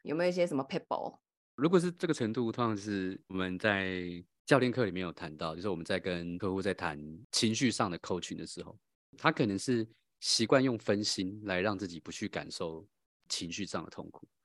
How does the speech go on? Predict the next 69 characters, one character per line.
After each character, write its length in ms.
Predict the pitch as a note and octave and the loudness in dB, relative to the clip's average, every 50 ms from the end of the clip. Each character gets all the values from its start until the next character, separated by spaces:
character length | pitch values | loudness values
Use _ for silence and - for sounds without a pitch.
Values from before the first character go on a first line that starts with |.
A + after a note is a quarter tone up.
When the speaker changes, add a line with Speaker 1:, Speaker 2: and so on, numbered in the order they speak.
| _ _ _ _ _ _ _ _ _ - | _ _ _ _ _ _ _ _ _ -2
Speaker 2:
或 120 | C3 A2+ | 0 0
者 40 | G2+ | 0
是 140 | - - G#2+ | 0 -2 -2
他 140 | A2 A2 G#2 | -2 0 2
用 260 | G#2 G#2 G2+ F#2+ F2+ | 2 2 2 2 0
麻 240 | F2 E2+ D#2+ D#2 E2 | -2 -4 -4 -4 -2
木， 340 | F#2 G#2 G#2 F#2 E2+ D#2+ D2+ | 0 2 2 2 0 -2 -2
或 120 | - G#2 | -2 -2
者 60 | F#2+ | 0
是 160 | F2 F#2 G2 G2 | 0 0 0 0
用， 440 | G2 F#2+ F#2 F2 E2+ E2+ E2 E2 - _ - | 0 0 0 -2 -6 -8 -10 -12 -16 _ -4
就 100 | - A2+ | 0 4
像 180 | A#2+ B2 G2+ F2+ F2+ | 4 4 4 2 0
我 140 | - F2 D#2+ | -6 -6 -4
刚 100 | - G2+ | -2 -2
刚 60 | G2+ | 0
讲 160 | G2 G2+ F2 | 0 0 -2
我 60 | D2+ | -2
自 80 | F2 F#2 | -2 -4
己 40 | E2+ | -4
的 40 | D#2 | -4
故 120 | - F2+ | -4 -6
事， 160 | E2+ - - | -6 -6 -6
是 120 | F2 F#2+ G2 | -6 -4 -2
用 200 | F#2+ F#2+ F2+ E2+ | -2 -2 -4 -4
正 180 | - - B2+ G#2+ | 0 2 2 4
面 300 | F#2+ G2 G#2 G2 F#2 F2 | 4 2 -2 -2 -2 -4
思 200 | - - - F#2 | -6 -6 -8 -8
考 220 | F#2+ - F2+ E2 | -8 -8 -10 -10
的 320 | E2 E2+ E2+ E2 E2 E2 - - C#3 - E3 - _ _ _ _ _ _ - | -10 -10 -10 -10 -10 -8 -8 -10 -10 -10 -12 -18 _ _ _ _ _ _ 0
理 180 | - G#2 G2 | 2 2 6
论。 240 | F#2 G#2+ B2+ A#2 F#2+ | 8 10 10 10 10
Speaker 1:
<laughs> 100 | E2+ G2 | 8 2
自 100 | - C#4+ | 0 2
己 120 | G#3 F3+ D#3 | 2 4 6
在 120 | G3+ G#3+ | 8 8
骗 240 | G#3 A#3+ C#4+ A3 F#3+ | 10 10 10 8 8
自 160 | F#3 G3+ F#3+ | 6 4 2
己 200 | E3+ D#3 D3 D3+ | 2 0 -2 0
这 80 | D#3 F3+ | 0 0
样 180 | D#3+ D#3 D3 | 0 0 0
子。 220 | - - E3+ - - _ - - _ _ _ _ _ _ _ - | -2 -2 -2 -2 -4 _ -16 -20 _ _ _ _ _ _ _ 4
Speaker 2:
对， 160 | A#2+ A#2 A2 | 6 6 6
自 100 | A2 - | 6 6
己 60 | D3 | 6
在 120 | C#3+ C#3 C#3 - _ _ _ _ - | 6 6 4 4 _ _ _ _ 0
骗 180 | - D#3+ B2+ | 2 2 2
自 80 | A#2 - | 2 0
己， 200 | C3+ - - F2+ | -6 -8 -8 -8
然 100 | F#2 G2 | -6 -6
后 100 | A2 A#2 - | -6 -6 -4
不 80 | - C#3 | -4 0
想 160 | - A#2 E2+ | 0 0 0
要 80 | F#2+ | 0
去 80 | G2 A#2 | -2 -4
感 180 | - G#2 D2+ E2 | -4 -4 -4 -4
受 140 | - A2+ | -2 -2
我 160 | F#2+ E2+ F2 F2 | -2 -2 -4 -8
那 80 | F#2 | -8
个 80 | G2+ - | -6 -6
很 100 | F2 D#2+ | -8 -6
焦 200 | D2+ F#2+ F2+ F2 | -4 -4 -4 -2
虑 120 | F#2 F2+ | -4 -4
的 60 | D#2+ | -6
情 240 | E2 - - - G2 | -8 -8 -10 -12 -10
绪。 220 | - - - F2 - | -12 -12 -12 -12 -10
Speaker 1:
哦。 920 | - E3 D#3+ D#3+ E3 F3 F3 F3+ F3+ F3 E3+ D#3+ D3+ C#3+ C3+ B2 - - - - - _ - | -8 -8 -6 -4 -4 -2 -2 -2 -2 -4 -4 -4 -6 -6 -8 -10 -12 -14 -18 -20 -20 _ -6
Speaker 2:
可 80 | - | -4
是 320 | C3 C3+ - D#3 D3 D3 | 0 2 2 2 2 2